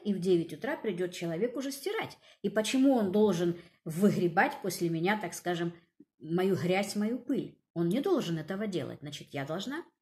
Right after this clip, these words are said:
сделать это сама. Ну вот, это я к чему говорю. Могла вчера убирать, но решила, не буду, сделаю всё в субботу. А не сделала бы сегодня, если б не захотела, то сделала бы в понедельник. Не сделала бы в понедельник,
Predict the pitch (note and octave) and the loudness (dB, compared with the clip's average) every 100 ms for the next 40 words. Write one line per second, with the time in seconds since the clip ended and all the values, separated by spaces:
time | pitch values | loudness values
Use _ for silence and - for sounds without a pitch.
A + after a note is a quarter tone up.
0 | _ C#3 D#3 F#3+ G#3 - D#3 - G3 F3+ | _ -10 -8 -8 -10 -14 -16 -10 -8 -8
1 | - _ _ _ _ _ F#3+ A3+ D4 G3+ | -12 _ _ _ _ _ -2 0 0 -2
2 | G3 E3+ F3 G3+ G#3 - A3+ F3+ C3+ C3 | -6 -6 -2 -2 -4 -6 -2 -2 -2 -6
3 | C#3 C3 _ _ _ _ _ _ _ _ | -10 -12 _ _ _ _ _ _ _ _
4 | _ - F3+ F#3+ C4+ C4+ - - - A#3 | _ -6 -2 2 4 4 2 -8 0 2
5 | F#3 D3 D3+ B2 A#2+ - _ _ C#4 C4+ | 2 2 -2 -4 -6 -12 _ _ 0 2
6 | - A3+ G#3 F3+ D3+ A#3 D#4 - _ C#3 | -2 -2 0 -2 -2 -4 -6 -10 _ -4
7 | F3+ A#3 A#3 G#3+ - F3+ - D3 B2 - | -2 0 -2 -4 -6 -8 -6 -10 -10 -14
8 | - _ _ G#3 C4 B3 D#4+ D#4 C#4+ B3+ | -20 _ _ 4 4 4 6 6 6 2
9 | G#3+ - G#3+ E3+ F3 G#3 C4+ F4+ D4+ E4 | 0 0 0 2 2 2 -2 -2 2 2
10 | E4 E4+ E4+ F4 E4+ F4 - _ _ D3 | 2 -2 -2 0 0 -2 -8 _ _ -14
11 | C#3 F3+ G3 B3 - - F4+ G#4 F#4+ F#3 | -4 -2 0 -2 -4 0 2 2 0 -2
12 | C#3+ - _ _ G3+ A3 C4 A3+ F#3 E3+ | -4 -10 _ _ 0 2 4 4 2 0
13 | D#3 - G3+ G#3 G#3 B3+ F4 | -4 -2 2 4 4 2 2